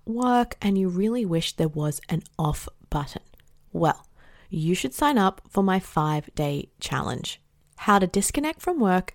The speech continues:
and Enjoy Your Weekend Again, in a way that actually works for you,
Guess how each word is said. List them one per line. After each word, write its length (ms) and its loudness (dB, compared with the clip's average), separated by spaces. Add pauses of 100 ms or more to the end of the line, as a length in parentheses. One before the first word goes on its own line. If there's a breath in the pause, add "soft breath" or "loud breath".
and 100 2
Enjoy 540 2
Your 200 0
Weekend 400 -2
Again, 280 -6 (420)
in 80 -4
a 60 0
way 180 0
that 100 -2
actually 280 0
works 420 2
for 300 -2
you, 300 -2